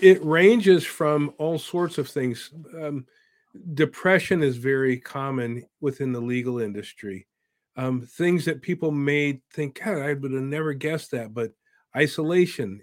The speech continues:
and loneliness. In fact, th-, I read a study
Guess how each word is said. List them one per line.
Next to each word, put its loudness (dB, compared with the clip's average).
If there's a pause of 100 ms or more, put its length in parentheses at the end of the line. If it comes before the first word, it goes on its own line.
and -4
loneliness. -2 (420)
In -4
fact, 2
th-, -4 (200)
I -8
read -2
a 0
study -2